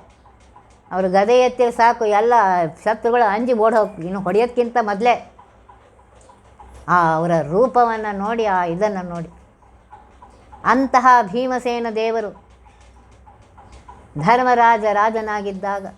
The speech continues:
ಎಲ್ಲ ರಾಜ್ಯವನ್ನು ಗೆದ್ದು, ಯುದ್ಧದಲ್ಲಿ ಆ ಕೌರವರನ್ನು ಸೋಲಿಸಿ ರಾಜ್ಯವನ್ನು ಗೆದ್ದು ರಾಜನಾದಾಗ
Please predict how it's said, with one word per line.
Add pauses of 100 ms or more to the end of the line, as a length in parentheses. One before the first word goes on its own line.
(400)
ಎಲ್ಲ
ರಾಜ್ಯವನ್ನು
ಗೆದ್ದು, (1120)
ಯುದ್ಧದಲ್ಲಿ
ಆ
ಕೌರವರನ್ನು
ಸೋಲಿಸಿ (640)
ರಾಜ್ಯವನ್ನು
ಗೆದ್ದು
ರಾಜನಾದಾಗ